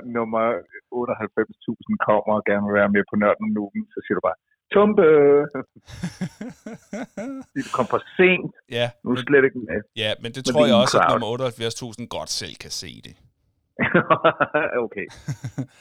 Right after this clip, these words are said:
Speaker 2: <laughs> Ej, man skal være velkommen til at join lige så snart, man har lyst.
Speaker 1: Præcis.
Speaker 2: Det er i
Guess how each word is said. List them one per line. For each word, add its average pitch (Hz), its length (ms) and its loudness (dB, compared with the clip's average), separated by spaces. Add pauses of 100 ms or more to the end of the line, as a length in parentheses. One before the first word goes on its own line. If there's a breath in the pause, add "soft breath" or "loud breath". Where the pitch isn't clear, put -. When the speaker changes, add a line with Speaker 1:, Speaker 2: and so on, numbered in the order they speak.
(160 soft breath)
Speaker 2:
<laughs> - 800 -20
Ej, 78 120 -8
man 104 140 -10
skal 117 160 -6
være 117 100 0
velkommen 117 340 -4
til 113 100 -6
at 110 120 -6
join 104 200 -6
lige 107 120 -8
så 98 80 -10
snart, 92 240 -8
man 90 140 -10
har 92 60 -10
lyst. 92 300 -12
Speaker 1:
Præcis. - 160 -12
Speaker 2:
Det - 100 -14
er 117 40 -6
i 117 40 -2